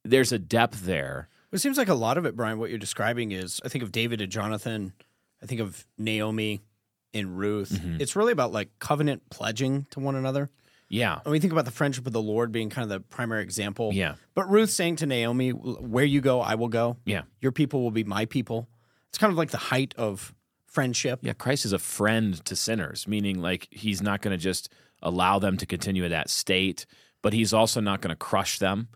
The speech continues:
Speaker 1: He knows them deeply. There's a, there's a, it, there's a love there that is genuine and from the heart. I mean, th-, those kinds of elements there, they can be built around lots of mutual goals, and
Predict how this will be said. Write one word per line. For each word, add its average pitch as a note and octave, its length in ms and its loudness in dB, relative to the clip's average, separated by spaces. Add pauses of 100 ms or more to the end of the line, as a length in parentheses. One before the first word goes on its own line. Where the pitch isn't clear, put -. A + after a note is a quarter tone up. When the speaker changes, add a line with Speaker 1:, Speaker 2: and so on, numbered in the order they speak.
(400)
Speaker 1:
He G#2+ 140 0
knows F2+ 380 2
them G2+ 180 2
deeply. G2 580 0 (480)
There's G2+ 380 2
a, F2 340 0
there's F#2 320 2
a, C#2+ 240 -2
it, - 280 -8
there's F2 260 0
a E2 80 -2
love F2+ 640 0
there G2+ 520 0 (100)
that F#2 180 -2
is D#2 260 -4
genuine F#2+ 560 -2
and D#2 260 -6 (400)
from A#2 340 4
the G2 80 2
heart. G2 380 0 (360)
I G2+ 60 -2
mean, F#2+ 300 0
th-, A2+ 240 2
those C3+ 240 6
kinds D#3+ 240 2
of G#2 80 2
elements G#2+ 400 2
there, B2+ 340 2 (320)
they D3 100 8
can E3+ 160 4
be E3 100 -2
built C#3+ 340 4
around A#2 240 2
lots G#2+ 200 2
of F2+ 80 -2
mutual G2 380 2
goals, F#2 480 2
and E2+ 200 -4